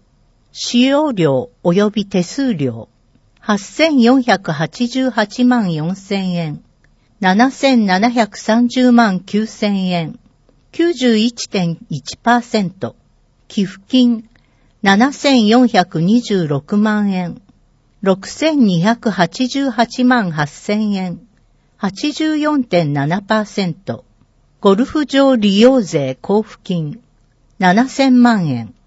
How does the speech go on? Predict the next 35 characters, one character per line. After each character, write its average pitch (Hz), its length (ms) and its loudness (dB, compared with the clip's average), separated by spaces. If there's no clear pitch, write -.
五 208 140 0
千 285 400 0
七 208 280 2
百 202 300 -4
八 160 380 -4
十 277 220 -2
五 240 180 4
万 240 280 2
六 135 240 -4
千 202 360 -4
円。 165 320 -6
八 196 340 -4
十 294 280 -2
二 285 220 2
点 165 320 -2
七 143 300 -2
パ 220 160 -2
ー 220 40 -4
セ 208 220 -4
ン 170 80 -6
ト。 - 300 -14
法 285 260 2
人 294 320 2
事 262 200 2
業 269 260 4
税 160 340 -4
交 202 220 -2
付 - 220 -20
金、 175 360 -6
六 202 240 0
千 285 300 -2
五 190 120 2
百 233 300 0
万 226 300 2
円。 123 280 -6